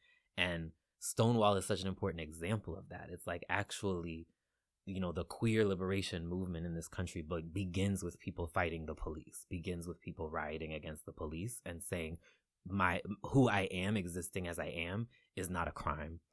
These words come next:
And folks weren't just asserting that about their identities as, as trans women of color. They were also asserting it about their identities as sex workers. They were also asserting it about their identities as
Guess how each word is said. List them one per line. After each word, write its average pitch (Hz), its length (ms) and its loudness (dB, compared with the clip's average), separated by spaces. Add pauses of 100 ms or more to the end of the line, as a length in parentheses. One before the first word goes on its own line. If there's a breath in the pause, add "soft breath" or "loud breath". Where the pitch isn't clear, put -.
(340 soft breath)
And 85 420 0 (1040)
folks 123 240 6
weren't 110 200 6
just 113 140 8
asserting 104 400 4
that 95 200 4
about 92 260 2
their 95 120 4
identities 87 580 0
as, 87 320 -4 (380)
as 82 360 0 (140)
trans 87 380 2
women 85 220 0
of 80 100 -4
color. 113 280 6
They 92 100 2
were 87 200 0
also 113 280 6
asserting 90 320 0
it 87 80 0
about 82 200 0
their 85 120 -2
identities 80 420 -4
as - 140 -8
sex - 280 -4
workers. - 380 -12
They 92 80 -6
were 92 180 -4
also 101 300 0
asserting 87 380 -2
it 85 80 -2
about 85 240 -4
their 90 100 -4
identities 85 460 -8
as - 180 -10